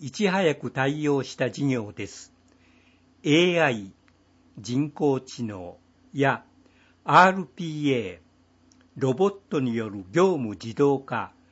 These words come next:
などのアイシーティー技術の活用により、事務作業を効率化することで、職員は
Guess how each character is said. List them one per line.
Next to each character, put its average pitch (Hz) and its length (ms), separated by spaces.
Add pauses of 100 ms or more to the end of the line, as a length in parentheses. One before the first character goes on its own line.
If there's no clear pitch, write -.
(220)
な 165 160
ど 156 140
の 104 300 (380)
ア 135 120
イ 190 100
シ 202 260
ー 190 60
テ - 140
ィ 175 120
ー 156 40
技 156 140
術 147 300
の 113 160
活 - 360
用 139 260
に 117 160
よ 110 120
り、 101 240 (460)
事 135 120
務 165 180
作 196 240
業 151 240
を 110 220
効 160 280
率 170 260
化 160 140
す - 140
る 139 160
こ 139 140
と 135 180
で、 107 280 (340)
職 147 380
員 151 260
は 107 280